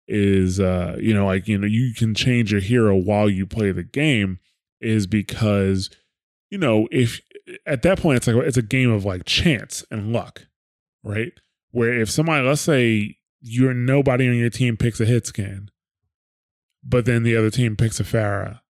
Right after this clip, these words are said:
Oh, you're fucked because you didn't pick the cri-, the right comp,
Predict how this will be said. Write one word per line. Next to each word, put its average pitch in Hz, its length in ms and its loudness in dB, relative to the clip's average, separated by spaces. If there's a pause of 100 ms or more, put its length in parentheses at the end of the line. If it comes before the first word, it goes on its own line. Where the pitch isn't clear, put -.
(220)
Oh, 285 160 -2 (460)
you're 123 140 0
fucked 185 540 0
because 113 720 2
you 113 360 6
didn't 127 280 -2
pick 135 200 0
the 127 100 -2
cri-, - 280 -4
the 113 140 -2
right 113 220 -2
comp, 143 480 -2